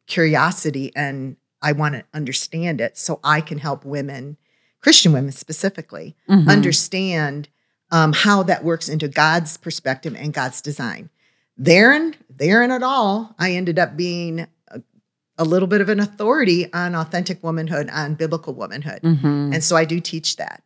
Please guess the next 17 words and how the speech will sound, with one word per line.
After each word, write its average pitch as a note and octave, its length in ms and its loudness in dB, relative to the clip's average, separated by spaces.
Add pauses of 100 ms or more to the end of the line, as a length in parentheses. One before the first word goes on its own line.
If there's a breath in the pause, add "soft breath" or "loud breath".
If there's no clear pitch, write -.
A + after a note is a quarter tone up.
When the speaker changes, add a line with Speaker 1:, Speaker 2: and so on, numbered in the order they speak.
Speaker 1:
But E3+ 160 4
in G3 260 8
the F#3 60 4
Speaker 2:
Mm-hmm. F3+ 80 0
Speaker 1:
Moms A#3 240 4
Like F#3 180 0
Us F3 140 -2
Academy, E3+ 520 0
it's - 300 -6
really G3 300 6
for E3+ 180 -4
moms D#3 600 0
to F3 120 -2
be, D#3 380 -2 (760)
um, D#3 280 4
good D#3+ 180 2
moms. C4+ 440 0